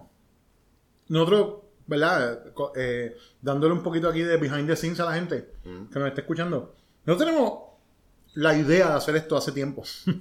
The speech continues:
Speaker 2: par de años.
Speaker 1: Y hemos hablado un montón de veces de, de sentarnos a hablar, a hacer este show.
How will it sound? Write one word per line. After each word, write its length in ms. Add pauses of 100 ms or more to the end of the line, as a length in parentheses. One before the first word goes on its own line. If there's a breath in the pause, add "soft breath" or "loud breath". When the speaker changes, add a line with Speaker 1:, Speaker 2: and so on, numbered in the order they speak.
(140)
Speaker 2:
par 140
de 100
años. 280
Speaker 1:
Y 40
hemos 160
hablado 240
un 60
montón 240
de 80
veces 200
de, 280
de 120
sentarnos 400
a 40
hablar, 220
a 60
hacer 200
este 140
show. 280